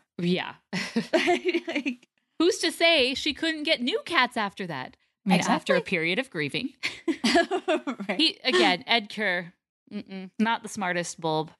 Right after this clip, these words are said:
Speaker 1: for
Speaker 2: Not
Speaker 1: sure.
Speaker 2: the smartest. But I will say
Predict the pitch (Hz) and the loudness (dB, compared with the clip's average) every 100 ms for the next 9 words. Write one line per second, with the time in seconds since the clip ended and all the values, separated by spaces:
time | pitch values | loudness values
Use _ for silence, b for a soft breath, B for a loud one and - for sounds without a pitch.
0 | _ 175 160 202 208 202 - - _ - | _ -2 2 2 2 0 -4 -12 _ -10
1 | - - 240 226 - - - 196 - - | -6 -4 -6 -12 -12 -10 -8 -6 -6 -8
2 | b b b _ _ - 269 277 339 415 | b b b _ _ -4 -2 0 0 0
3 | - 190 156 190 | 0 0 0 -4